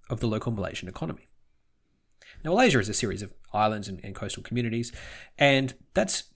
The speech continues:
great. However, that means land is of dem-, high demand. And it means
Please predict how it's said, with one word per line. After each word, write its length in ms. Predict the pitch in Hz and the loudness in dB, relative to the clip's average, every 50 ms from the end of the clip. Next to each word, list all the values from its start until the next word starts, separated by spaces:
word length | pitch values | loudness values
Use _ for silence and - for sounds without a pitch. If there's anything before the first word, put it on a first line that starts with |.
| - _ - | -20 _ -10
great. 600 | - 107 101 104 120 123 85 101 - - - - - - - - - - _ _ | -8 0 4 4 4 4 4 0 -4 -6 -6 -6 -8 -12 -16 -20 -20 -20 _ _
However, 600 | - - - 127 123 131 123 127 127 120 113 98 92 | -14 -6 -2 0 0 0 2 2 0 0 -2 -4 -6
that 100 | 113 131 | -6 -6
means 240 | 139 143 143 131 123 | -4 -4 -6 -6 -8
land 720 | 95 107 107 113 135 170 135 95 - - - - - - _ - | -6 -2 0 0 0 0 0 -4 -6 -10 -14 -18 -20 -20 _ -12
is 180 | 113 107 - | -12 -10 -8
of 160 | - 95 - - _ _ _ _ _ _ _ _ _ _ _ _ _ - - - - _ _ | -10 -10 -12 -14 _ _ _ _ _ _ _ _ _ _ _ _ _ -20 -20 -20 -20 _ _
dem-, 200 | - 113 113 110 - - | -10 -8 -8 -8 -10 -12
high 240 | - - 107 95 98 | -6 -4 -4 -4 -4
demand. 480 | - 95 123 - 113 71 - - - - _ _ _ _ - - - - - - - _ | -4 -6 -6 -4 -6 -6 -10 -16 -20 -20 _ _ _ _ -20 -20 -20 -20 -20 -20 -20 _
And 80 | - 117 | -8 -6
it 60 | 113 | -2
means 340 | 120 123 123 117 110 - - | 0 0 0 0 0 -4 -6